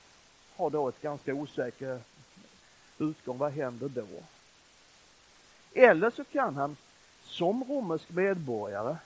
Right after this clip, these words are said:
vädja till kejsaren, det vill säga begära att få sin sak prövad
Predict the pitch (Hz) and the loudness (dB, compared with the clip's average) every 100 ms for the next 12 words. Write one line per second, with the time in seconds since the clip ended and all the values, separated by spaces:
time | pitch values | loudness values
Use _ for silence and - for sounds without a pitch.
0 | - - 139 123 202 240 208 113 123 - | -20 -20 -8 6 8 8 4 -2 -6 -4
1 | 151 143 - 196 226 214 - 247 190 147 | -8 -8 -2 0 0 -2 -4 -2 -2 -6
2 | 143 175 160 160 - - - - 185 185 | -4 0 2 0 -6 -20 -14 0 2 6
3 | 233 180 127 117 175 214 - - - - | 8 8 6 0 0 0 -6 -20 -8 0
4 | 190 - 226 247 269 233 202 175 - 190 | 0 0 4 4 2 -4 -8 -8 -2 2
5 | 139 - - - - - 190 208 139 104 | 2 0 -20 -20 -14 -2 2 4 2 0
6 | 117 | -4